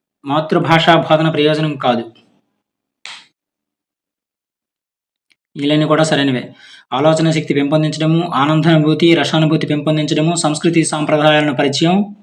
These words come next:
అవ్వడం, ఇవన్నీ కూడా మాతృభాష బోధన యొక్క ప్రయోజనాలే. తర్వాయి ప్రశ్న, బ్లూమ్స్ ప్రతిపాదించిన కృత్యాధార అభ్యాసన విధానం ఎవరి కేంద్రీ-, ఎవరి కేంద్రీకృతంగా ఉంటుంది?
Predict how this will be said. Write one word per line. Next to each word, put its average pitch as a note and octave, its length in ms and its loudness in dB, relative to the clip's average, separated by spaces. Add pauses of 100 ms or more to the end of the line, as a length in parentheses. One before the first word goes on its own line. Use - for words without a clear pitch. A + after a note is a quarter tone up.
(240)
అవ్వడం, B2 220 -6 (1120)
ఇవన్నీ C#3 180 -2
కూడా D3+ 240 -2
మాతృభాష C#3 540 -4
బోధన C3+ 280 -2
యొక్క C3 180 -4
ప్రయోజనాలే. A#2+ 520 -6 (3250)
తర్వాయి C#3+ 240 -4
ప్రశ్న, C3+ 400 -6
బ్లూమ్స్ D#3+ 480 4
ప్రతిపాదించిన G3 600 4
కృత్యాధార F#3+ 640 4
అభ్యాసన G3 400 0
విధానం F#3 720 -2 (240)
ఎవరి F#3 260 6
కేంద్రీ-, G3 560 4 (140)
ఎవరి F#3+ 220 6
కేంద్రీకృతంగా F#3+ 720 4
ఉంటుంది? D3+ 520 0